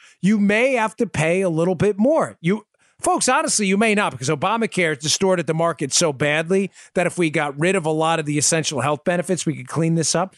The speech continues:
But everyone else's insurance is probably gonna stay stable or go down.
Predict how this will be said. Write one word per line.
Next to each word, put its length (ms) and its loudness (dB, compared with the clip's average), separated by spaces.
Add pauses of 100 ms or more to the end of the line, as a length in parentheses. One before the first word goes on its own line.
(320)
But 180 0 (520)
everyone 420 2
else's 420 0
insurance 520 2
is 80 -2
probably 280 -2
gonna 180 0
stay 220 0
stable 480 0
or 120 0
go 240 0
down. 460 -4